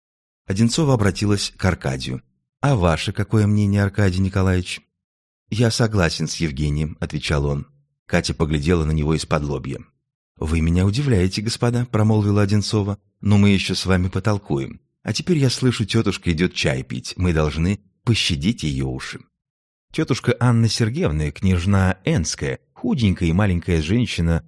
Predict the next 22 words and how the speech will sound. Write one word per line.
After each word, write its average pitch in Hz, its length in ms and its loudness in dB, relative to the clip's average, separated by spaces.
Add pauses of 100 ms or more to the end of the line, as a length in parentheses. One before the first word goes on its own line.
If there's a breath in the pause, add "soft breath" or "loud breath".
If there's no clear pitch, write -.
с 92 140 -2
сжатым 95 360 0
в - 80 -10
кулачок 90 480 0
лицом 85 460 0
и 80 40 2
неподвижными 82 760 -2 (100)
злыми 92 460 2
глазами 82 520 0
под - 220 -6
седою 85 360 -2
накладкою, 78 720 -2 (180)
вошла 175 500 0
и, 113 140 0
едва 101 440 0
поклонившись 85 680 -2
гостям, 160 500 -4 (200)
опустилась 165 580 -2
в - 40 -10
широкое 92 500 0
бархатное 85 640 0
кресло, 71 560 -6